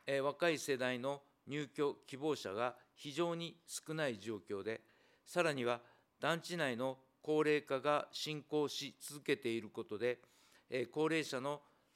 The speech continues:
退去の割合も高くなっており、えー、入居率の低下に顕著に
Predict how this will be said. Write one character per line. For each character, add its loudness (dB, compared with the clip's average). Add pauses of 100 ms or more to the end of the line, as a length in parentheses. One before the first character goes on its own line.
退 2
去 -2
の -2 (200)
割 2
合 2
も -2
高 -2
く -10
な -4
っ -10 (160)
て 4
お 2
り、 -6 (500)
え -2
ー、 -2
入 -2
居 0
率 -10 (140)
の 0 (320)
低 4
下 2
に -6 (520)
顕 2
著 -2
に -8